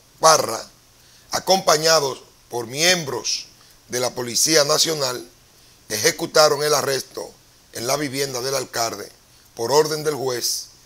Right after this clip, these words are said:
de la ejecución de la pena del Departamento Judicial de San Pedro de Macorís. El veintiocho de diciembre pasado,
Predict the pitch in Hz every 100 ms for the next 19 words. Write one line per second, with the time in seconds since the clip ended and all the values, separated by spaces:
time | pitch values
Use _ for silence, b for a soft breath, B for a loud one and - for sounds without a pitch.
0 | b b 98 117 113 113 - 107 143 131
1 | 143 131 - 131 120 - - b b _
2 | 107 143 131 - 139 - 120 127 123 117
3 | 135 110 104 120 117 107 95 _ - b
4 | b _ 107 127 107 98 113 117 107 101
5 | - - _ _ - 87 92 104 - 90
6 | - - - - - - _ _ B B
7 | B B - 101 113 110 - 147 160 151
8 | 123 110 - 151 165 147 131 117 110 160
9 | 180 170